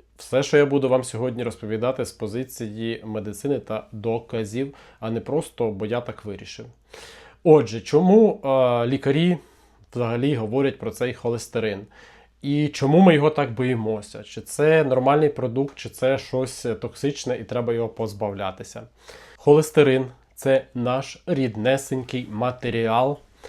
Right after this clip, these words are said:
речовина для нашого ж тіла і душі, для нашого здоров'я.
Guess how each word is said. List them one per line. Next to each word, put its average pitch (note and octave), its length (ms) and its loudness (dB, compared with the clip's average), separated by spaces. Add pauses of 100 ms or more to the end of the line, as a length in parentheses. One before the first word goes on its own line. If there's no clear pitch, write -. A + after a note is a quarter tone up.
(420)
речовина B2 960 0
для B2 440 -4
нашого A#2+ 680 -4
ж - 180 -8 (360)
тіла B2+ 580 -2 (460)
і B2 100 -8
душі, A2 580 -8 (280)
для A2+ 100 -4
нашого B2+ 420 -2
здоров'я. G#2+ 600 -4